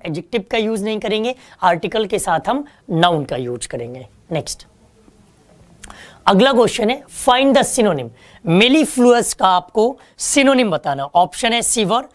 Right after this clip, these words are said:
फ्रैंक, इमोरल और डलसेट।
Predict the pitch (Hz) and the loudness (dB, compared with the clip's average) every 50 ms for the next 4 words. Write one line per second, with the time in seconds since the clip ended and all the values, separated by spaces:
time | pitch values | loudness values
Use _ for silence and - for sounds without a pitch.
0 | _ _ _ _ - - - 247 247 247 262 277 277 - _ _ _ _ _ _ | _ _ _ _ -14 -4 0 0 2 2 0 -4 -8 -12 _ _ _ _ _ _
1 | - 220 214 220 220 220 233 254 269 277 - - 202 196 202 208 202 - - 175 | -2 0 2 4 4 4 4 4 2 0 -2 0 0 2 2 0 -2 -6 -10 -6
2 | 156 147 208 220 226 196 - - 180 - - _ _ | -2 0 0 0 0 -2 -4 -6 -6 -10 -14 _ _